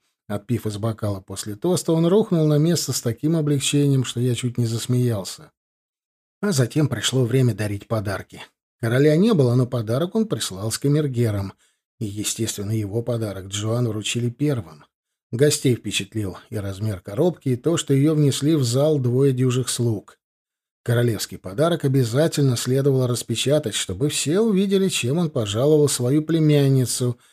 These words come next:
и Джоан немедленно этим занялась. Внутри оказался глобус земли, выточенный, судя по всему, из горного хрусталя. Гости, столпившиеся вокруг, ахали и охали, обсуждая красоту подарка.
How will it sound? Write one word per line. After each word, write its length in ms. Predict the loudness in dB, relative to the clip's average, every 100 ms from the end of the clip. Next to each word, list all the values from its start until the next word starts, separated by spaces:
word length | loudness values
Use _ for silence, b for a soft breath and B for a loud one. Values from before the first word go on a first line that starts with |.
| b _
и 120 | -4
Джоан 480 | -2 -2 0 2 4
немедленно 500 | 4 4 2 2 2
этим 280 | 0 0 -2
занялась. 680 | 2 2 2 0 -4 -8 -12 _ _ _ _ _ _
Внутри 380 | 0 2 4 4
оказался 560 | 4 2 2 2 2
глобус 420 | 0 2 2 2 2
земли, 460 | 0 0 2 2
выточенный, 560 | 2 0 0 0 0 0
судя 300 | 0 0 0
по 100 | -4
всему, 380 | -4 0 2 2
из 120 | 0
горного 500 | 0 2 2 0 0
хрусталя. 800 | -2 -2 -2 0 0 0 -2 -8 _ _ _ _ _
Гости, 440 | -6 0 0 0 -4
столпившиеся 760 | -4 -4 0 -2 0 -2 -2
вокруг, 420 | -2 0 2 2 2
ахали 360 | 0 2 0
и 200 | 2 0
охали, 500 | 2 2 2 4 4
обсуждая 640 | 2 0 0 2 2 2 2
красоту 520 | 0 0 -2 -2 -2
подарка. 680 | -2 0 0 0 -2 -4